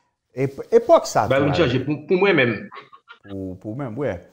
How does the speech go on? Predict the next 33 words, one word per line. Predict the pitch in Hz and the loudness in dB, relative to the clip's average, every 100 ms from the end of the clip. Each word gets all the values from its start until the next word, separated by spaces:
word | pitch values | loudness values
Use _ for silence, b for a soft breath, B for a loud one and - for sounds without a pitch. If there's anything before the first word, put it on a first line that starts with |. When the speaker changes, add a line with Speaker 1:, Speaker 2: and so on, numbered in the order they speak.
| _ - | _ -2
Speaker 1:
Men | 233 | -2
epòk | - 311 - | 0 -4 -2
sa, | 117 101 | -2 0
m | 95 95 | -2 -6
ap | - | -2
pa-, | 107 90 87 | -2 0 -2
e, | 92 92 87 - | -4 -4 -4 -4
n | 98 | -6
ap | - | -4
rete | 131 113 98 | -8 -8 -8
nan | 95 | -8
epòk, | 90 - 190 190 - _ - | -10 -10 -8 -8 -12 _ -18
e | - | -14
ko | 104 | -10
t | 98 | -8
ap | 78 | -8
jwe | 78 - 147 104 B B B - | -10 -6 -6 -6 B B B -12
avèk, | 92 90 90 95 | -10 -8 -8 -8
e, | |
an | 92 90 87 87 | -8 -8 -10 -10
Tabou | 90 78 76 78 - _ _ - | -10 -12 -12 -14 -16 _ _ -16
e | 85 - | -14 -12
Albert. | 80 82 69 b b 262 | -12 -12 -14 b b -6
Raple | 339 349 349 | -4 -4 -6
nou | 339 330 | -8 -8
kèlke | 294 220 151 | -6 -6 -6
bon | 95 101 104 | -8 -8 -10
souvni | - 104 85 92 90 | -10 -10 -10 -10 -12
ou | 80 | -14
ko | 87 80 76 | -18 -20 -18
gen | 82 80 | -12 -12
avèk, | 71 73 73 | -12 -12 -10
e, | - - 71 67 - | -10 -10 -14 -14 -20